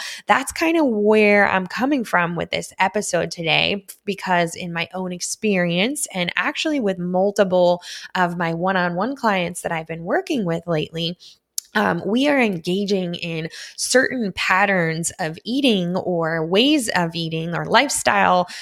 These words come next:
um, ways of eating for optimal health and to make them feel good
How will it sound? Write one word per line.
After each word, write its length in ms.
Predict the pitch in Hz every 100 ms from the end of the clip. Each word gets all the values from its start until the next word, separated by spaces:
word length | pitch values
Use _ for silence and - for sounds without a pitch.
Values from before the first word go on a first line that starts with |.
| -
um, 420 | 190 170 160 160 143
ways 360 | 170 175 160 165
of 80 | -
eating 340 | 180 165 165 175
for 200 | 175 -
optimal 540 | 202 240 - 202 170 151
health 500 | - 311 202 151 -
and 140 | 175
to 100 | 175
make 220 | 175 202
them 160 | - 160
feel 320 | - 190 196
good 440 | 214 269 294 285